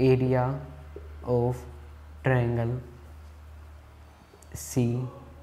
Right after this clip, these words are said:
sorry, सीडीई के। इसका हम reason लिखेंगे कि इन्हीं दो parallel lines के बीच में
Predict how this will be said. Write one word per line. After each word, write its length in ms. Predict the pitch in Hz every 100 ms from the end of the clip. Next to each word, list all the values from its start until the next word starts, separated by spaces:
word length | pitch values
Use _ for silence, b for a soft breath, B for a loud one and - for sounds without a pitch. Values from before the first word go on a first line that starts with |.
| - - - - - - - - - - - - - - - - - 120 117 120 - - - - - - - - - - - - - - -
sorry, 380 | - 113 113 120 - - -
सीडीई 1400 | - 135 131 123 127 143 143 - - - - - 127 117 110
के। 160 | 107 101 - - - 143
इसका 220 | 147 180
हम 180 | 165 156
reason 260 | 156 151
लिखेंगे 460 | 165 143 147 117 117 120 - - - - - - B B B B B B B -
कि 60 |
इन्हीं 260 | 196 202 143
दो 180 | 165 180
parallel 380 | 170 151 143 143
lines 300 | 139 143 147
के 80 | 143
बीच 340 | 135 127 123 -
में 280 | 123 120